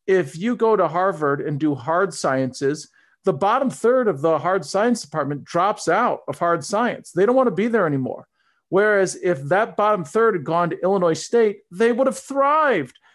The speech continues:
They would have been the smartest kids in the lab. And the reason is because regardless of where you go, the top few kids get the best lab assignments, work with the best professors, get the most attention. And if you're at Harvard,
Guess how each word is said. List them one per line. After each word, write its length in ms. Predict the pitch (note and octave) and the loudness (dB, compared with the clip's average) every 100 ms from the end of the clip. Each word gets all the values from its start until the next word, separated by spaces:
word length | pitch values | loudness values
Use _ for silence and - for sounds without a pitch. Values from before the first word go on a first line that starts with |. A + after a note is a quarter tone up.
| _ | _
They 80 | G3 | 2
would 100 | G#3+ | 4
have 60 | |
been 180 | A3+ A3+ | 4 2
the 80 | G3 | 0
smartest 520 | - A3+ A#3+ G#3+ - | -2 0 0 0 -2
kids 200 | A#3+ G3 | -4 -2
in 60 | G#3+ | -2
the 60 | |
lab. 460 | G3+ B3 C4+ F3 - _ _ _ | 0 0 0 -2 -6 _ _ _
And 140 | G3 F#3 | 0 0
the 60 | |
reason 480 | D3+ C#4+ F#4 B3+ F#3 | 0 2 2 2 2
is 320 | D3 E3 F3 | 4 2 0
because 480 | - F#3+ G3 F3+ F3 | -6 -2 2 0 0
regardless 500 | E3 G#3+ B3+ B3 - | -4 0 0 0 -2
of 100 | D#3 | -2
where 160 | G3+ D4+ | 0 0
you 120 | A3 | 0
go, 400 | D3 B2+ F3+ - _ - | 0 0 -2 -8 _ -6
the 80 | F#3 | -6
top 400 | - C#4 E4 - | -2 -2 -2 -6
few 340 | - D4+ D#4+ | -4 -2 -2
kids 480 | - F3+ E3 F3 - D#3 | -2 0 0 -2 -8 -2
get 180 | F3+ F#3 | -2 0
the 60 | |
best 340 | D3+ F3 E3+ D3+ | 0 0 0 -2
lab 300 | E3 D#3+ D3+ | 0 0 -2
assignments, 560 | - C#3 B2+ B2 - | -2 -2 -2 -6 -4
work 180 | E3+ E3+ | -4 -2
with 80 | E3+ | -4
the 60 | |
best 260 | D3+ D#3+ - | -2 -2 -4
professors, 640 | C#3+ E3+ D3 - - - - - | -6 -2 -2 -4 -12 -12 -20 -4
get 160 | F3+ F#3 | -2 0
the 60 | |
most 400 | F3 F3 E3 - | 0 0 0 -6
attention. 640 | D3+ - F3+ G3 - - - _ _ | -10 -4 -2 -2 -6 -10 -14 _ _
And 380 | F#3+ F#3 F3 E3 - | 0 2 2 -2 -2
if 240 | F#3 F#3 | -2 0
you're 120 | F#3 | 0
at 120 | E3 C#3+ | 0 0
Harvard, 640 | G3 B3+ F#3 E3 F#3 | 0 0 0 0 0